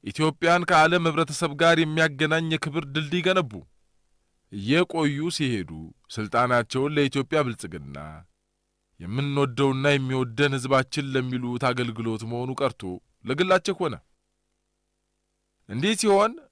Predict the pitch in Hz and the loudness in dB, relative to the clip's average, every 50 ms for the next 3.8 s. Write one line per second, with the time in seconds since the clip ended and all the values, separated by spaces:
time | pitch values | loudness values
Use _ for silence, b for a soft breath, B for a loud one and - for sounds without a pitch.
0 | _ _ - 131 139 147 175 185 - - 226 233 - - - - - - - 139 | _ _ -8 -4 0 4 4 4 6 6 4 4 4 0 -10 -8 -8 -6 -4 -4
1 | 127 131 143 170 285 - _ _ _ _ _ _ _ _ _ _ _ _ _ _ | -4 -4 -6 -8 -8 -12 _ _ _ _ _ _ _ _ _ _ _ _ _ _
2 | _ _ _ _ _ _ _ _ _ _ _ - 127 139 180 190 - 202 - 208 | _ _ _ _ _ _ _ _ _ _ _ -4 0 2 2 2 2 2 2 2
3 | 214 - - _ - 160 - 185 170 147 135 - - 123 127 127 | 0 0 -2 _ -4 -2 2 4 4 4 4 4 4 2 2 2